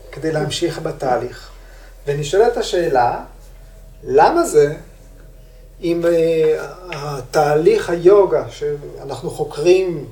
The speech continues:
בו את התודעה שלנו ואוספים מיומנויות ומנקים את כל מה שמיותר, אם אנחנו מצליחים להגיע אל תודעה צלולה, סטווית, שבתוכה אנחנו מצליחים להגיע, היוגים מצליחים להגיע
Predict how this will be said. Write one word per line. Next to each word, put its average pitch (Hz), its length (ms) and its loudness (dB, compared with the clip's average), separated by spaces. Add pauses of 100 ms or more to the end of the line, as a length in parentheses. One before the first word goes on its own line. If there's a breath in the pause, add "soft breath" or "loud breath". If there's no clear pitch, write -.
בו 143 140 2
את - 120 -4
התודעה 135 440 -2
שלנו 147 680 -2
ואוספים 180 680 0
מיומנויות 147 880 0
ומנקים 160 680 -2
את 120 120 -12
כל 175 240 -2
מה 160 160 -6
שמיותר, 131 760 -4 (640 loud breath)
אם 175 80 -2
אנחנו 175 240 -2
מצליחים 170 400 4
להגיע 190 420 6
אל 156 60 0
תודעה 151 580 4
צלולה, 156 760 2
סטווית, 156 840 -4
שבתוכה - 760 -4
אנחנו 156 280 -12
מצליחים 170 460 -12
להגיע, 170 420 -2 (680 soft breath)
היוגים 147 560 4 (180)
מצליחים 190 480 2
להגיע 165 520 4